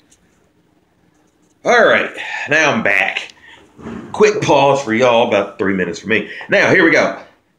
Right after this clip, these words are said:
Decals. This is a generic one five thirty-seven scale set of decals that I ordered from Federation Models dot com. They're P N Ts.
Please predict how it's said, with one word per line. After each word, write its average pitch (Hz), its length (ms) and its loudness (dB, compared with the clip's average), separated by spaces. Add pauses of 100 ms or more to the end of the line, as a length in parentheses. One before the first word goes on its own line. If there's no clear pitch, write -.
(100)
Decals. 92 640 -2 (720)
This 185 200 0
is 113 320 2
a 107 120 2
generic 98 760 -2
one 101 300 -6
five 92 200 -4
thirty-seven 87 380 -8
scale 87 480 -6 (460)
set 107 240 -4
of - 100 -8
decals 82 680 -6
that 92 100 -8
I 85 120 -4
ordered 87 440 -6
from 85 260 -12 (340)
Federation 90 460 -4
Models 85 420 -8
dot 87 320 -10
com. 110 920 -6 (2250)
They're 113 100 -6
P 113 220 -8
N 113 120 -6
Ts. 127 840 -8